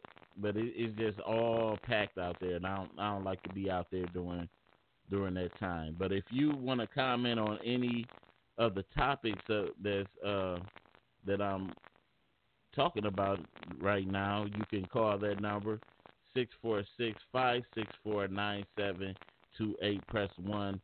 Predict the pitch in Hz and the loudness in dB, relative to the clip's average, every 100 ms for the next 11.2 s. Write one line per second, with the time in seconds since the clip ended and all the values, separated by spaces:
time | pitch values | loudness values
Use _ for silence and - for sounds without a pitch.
0 | _ - 85 104 98 95 - 101 92 82 | _ -12 -8 -4 -4 -4 -4 -4 -2 -4
1 | 80 82 _ - 101 123 113 - - - | -8 -10 _ -10 4 6 6 -2 -14 -14
2 | - _ - 185 160 127 113 113 113 160 | -14 _ 2 4 6 6 6 6 6 6
3 | 170 120 170 160 127 170 165 135 - 147 | 2 2 2 2 4 4 4 0 2 2
4 | 135 120 110 110 107 98 110 101 117 139 | 4 2 4 2 2 2 2 4 4 4
5 | 117 107 104 - 135 110 98 _ - _ | 4 0 -2 2 4 4 -4 _ -14 _
6 | _ 180 196 202 147 127 120 147 147 127 | _ -2 0 2 4 2 2 0 4 4
7 | 113 113 - 123 120 113 117 113 127 117 | 4 0 2 2 2 0 0 0 0 0
8 | 113 107 90 87 117 117 117 - - - | 0 -2 -4 2 6 6 2 -8 -16 -16
9 | _ _ _ _ _ 117 113 110 104 - | _ _ _ _ _ 4 6 6 4 2
10 | 104 101 95 90 - 104 101 113 117 110 | 4 4 2 2 2 2 4 4 4 4
11 | 110 | 2